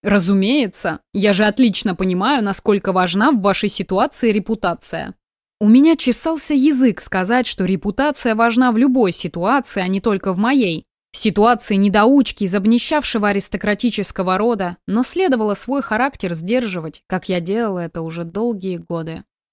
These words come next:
«Благодарю вас. В конце концов, чего ерничать? Деваться мне действительно некуда, а начальница пообещала, что непристойных вещей мне не предложат. К тому же в Малом Императорском дворце множество людей,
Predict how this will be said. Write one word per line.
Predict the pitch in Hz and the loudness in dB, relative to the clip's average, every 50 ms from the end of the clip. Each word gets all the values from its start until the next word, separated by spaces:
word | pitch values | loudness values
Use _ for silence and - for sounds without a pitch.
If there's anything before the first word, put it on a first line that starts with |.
| _ _ - | _ _ -8
«Благодарю | 196 190 226 226 214 247 226 262 277 302 294 247 | -2 0 2 2 4 4 4 4 4 4 4 2
вас. | 180 175 170 - - - - _ _ _ _ _ | 2 0 -4 -4 -6 -8 -10 _ _ _ _ _
В | - - | -10 -4
конце | - 262 269 - - - | -2 0 0 0 -2 -2
концов, | - 233 220 208 - - 202 170 - | -2 -2 -2 0 0 -2 -2 -2 -4
чего | - - - 262 262 349 339 | -6 -6 -4 -2 0 2 2
ерничать? | 247 190 247 277 247 - 196 185 170 - - 170 156 - _ _ - | 2 4 4 2 2 2 0 -4 -6 -6 -8 -10 -10 -12 _ _ -2
Деваться | 214 208 277 302 294 - - 208 | -2 0 0 0 0 -2 0 0
мне | 202 196 190 | 0 0 0
действительно | 180 208 185 - - 277 262 - 262 226 214 202 | -2 -2 -2 -2 0 0 0 0 0 0 2 2
некуда, | 208 233 269 269 262 - 208 180 185 180 | 2 4 2 2 0 -2 -4 -2 -2 -2
а | 180 | -2
начальница | 185 190 190 - - 262 254 247 247 214 190 - - 185 175 | -2 -4 -4 -2 0 2 2 2 2 0 0 -2 -4 -4 -4
пообещала, | - 185 180 180 185 180 - - 214 196 185 175 170 | -4 -4 -4 -4 -4 -6 -6 -4 -4 -2 -2 -4 -4
что | - - - 196 | -6 -4 -2 0
непристойных | 196 202 190 - 220 226 - - - 302 285 233 196 180 - | 0 0 0 0 -2 -2 -2 -2 -2 0 2 2 2 0 -2
вещей | 185 196 208 - - - 320 302 247 | -4 -4 -4 -4 -6 -4 -2 0 0
мне | 208 196 226 254 | 2 2 4 4
не | 254 262 254 | 4 4 2
предложат. | - 262 277 247 294 294 262 202 180 165 - - _ _ _ _ _ | 0 -2 -2 -2 -2 -2 -2 -2 -4 -6 -10 -14 _ _ _ _ _
К | - - | -10 -4
тому | - 185 180 185 202 233 240 | -2 0 0 2 2 2 2
же | 196 185 170 175 - | 0 -2 -4 -6 -8
в | - 175 202 | -2 2 4
Малом | 240 294 311 277 240 226 - | 4 6 4 4 2 0 0
Императорском | 214 214 196 233 233 254 262 - 202 185 - - 196 185 180 | 0 0 0 0 0 -2 -2 -2 -4 -4 -4 -4 -4 -4 -2
дворце | 175 180 180 190 - - - 269 254 | -2 -2 -4 -2 -2 -2 0 2 2
множество | 226 202 214 262 294 254 247 233 - - 208 | 2 4 4 4 2 2 0 -2 -4 -4 -4
людей, | 214 220 226 208 226 214 180 156 - | -2 -2 -2 -2 -2 -4 -4 -6 -8